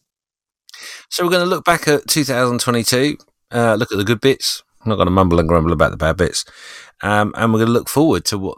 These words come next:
the next year will bring. So we're gonna talk a little bit about what we hope to bring you, and we'd like you to also reach out to us and tell us what you hope to achieve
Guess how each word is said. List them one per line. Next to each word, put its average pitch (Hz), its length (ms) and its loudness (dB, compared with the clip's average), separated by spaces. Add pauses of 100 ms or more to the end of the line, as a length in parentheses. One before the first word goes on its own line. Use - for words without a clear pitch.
the 95 140 -2
next 98 340 -4
year 90 180 0
will 87 140 -2
bring. 73 320 -6
So 95 240 2
we're 104 60 0
gonna 107 160 0
talk 101 220 -6
a 104 40 0
little 107 180 2
bit 71 140 -4
about 85 380 -4 (240)
what 92 280 0
we 120 200 2
hope 120 240 -4
to - 80 -12
bring 92 240 0
you, 117 280 0 (260)
and 110 220 -2
we'd 123 240 0
like 123 360 -2
you 147 200 0
to - 100 -4
also 113 380 -2
reach 104 260 -2
out 98 180 2
to 127 100 -2
us 135 180 -2
and 98 80 -6
tell 113 180 -4
us 110 180 -4
what 113 160 -4
you 104 380 -4
hope 78 380 -10
to - 120 -8
achieve 76 460 -6